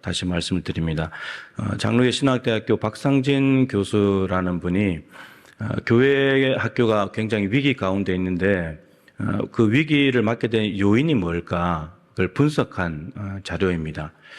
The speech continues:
어, 그래서 일 위부터 이제 십 위까지 이렇게 순위를 매겼는데, 일 위가 무엇이냐면 부모 요인입니다. 아, 부모님으로 인해서, 어, 교회 학교, 교회 교육이 위기가 왔다. 아, 사 위가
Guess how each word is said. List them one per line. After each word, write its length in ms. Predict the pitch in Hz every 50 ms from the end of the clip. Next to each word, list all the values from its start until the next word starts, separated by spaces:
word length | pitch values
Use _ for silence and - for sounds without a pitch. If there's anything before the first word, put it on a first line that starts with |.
| - - - - - - - - _ _ -
어, 180 | 123 117 127 107
그래서 220 | 104 104 95 117
일 140 | 131 143 131
위부터 540 | 147 143 127 131 131 - 127 117 110 107 107
이제 160 | 107 101 98
십 240 | - - - 151 147
위까지 400 | 151 147 - 107 95 87 98 101
이렇게 220 | 95 85 - -
순위를 400 | - - 147 143 143 143 127 113
매겼는데, 840 | 101 101 104 95 101 90 87 87 87 87 82 98 98 92 85 78 78 - - _ _ _ - 127 135 - -
일 160 | 147 151 147 156
위가 400 | 156 147 - 107 101 95 92 92
무엇이냐면 960 | - 104 98 98 98 92 - - 110 98 90 90 92 95 101 104 101 98 101
부모 440 | - - 127 131 135 135 139 143 127
요인입니다. 720 | 92 87 87 90 87 80 78 76 73 73 - 76 - 80 _ _ _ _ _ _ _ _ _ _ _ _ _ _ _ _ _ _ _ _ _ _ _ _ -
아, 120 | 107 101 -
부모님으로 960 | - 123 135 139 147 156 151 143 139 135 131 123 120 113 107 104 101 104 101
인해서, 600 | 95 95 98 95 87 - - 110 117 123 131 127 - - - - _ -
어, 220 | 98 98 101 95
교회 220 | - - 110 113 113
학교, 560 | 104 98 - - 101 95 90 85 85 90 - - 101 -
교회 220 | - 107 107 104 101
교육이 500 | - 107 104 104 104 92 98 95 90 92
위기가 340 | 110 107 - 104 90 87
왔다. 540 | 80 78 78 78 - - 80 80 73 78 90 _ _ _ - - - _ _ _ _ _ _ _ _ -
아, 100 | 104 104
사 280 | - - - 139 143
위가 680 | 151 160 165 160 156 156 139 123 110 101 92 90 85 -